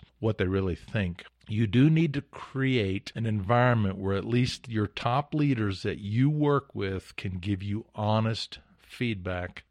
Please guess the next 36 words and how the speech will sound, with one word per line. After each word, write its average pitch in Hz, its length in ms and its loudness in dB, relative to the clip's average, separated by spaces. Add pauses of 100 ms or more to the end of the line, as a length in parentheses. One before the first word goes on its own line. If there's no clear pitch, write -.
and 110 240 -4
you 117 120 -2
better 110 200 2
be 107 280 -4
asking 98 580 -4
for 98 240 -2
it 90 60 -2
on 90 120 -4
a 90 80 -4
regular 90 440 -4
basis. 90 560 -6
You 110 60 -2
may 143 120 2
not 165 240 0
like 156 320 0
it, 139 120 -4
but 107 200 -4
you 101 60 -4
better 98 240 -2
be 95 280 -10
asking 87 540 -8
for 82 200 -6
it. 95 60 -6
Here's 170 200 4
some 143 180 0
ways 127 320 2
that 107 160 -6
people 113 280 -2
resist 98 500 -4
leaders. 101 560 -6
Passive-aggressive 110 1000 0
behavior, 120 680 -2
rebellion, 107 960 0
subtle 147 540 2
or 135 140 2
outright, 131 640 0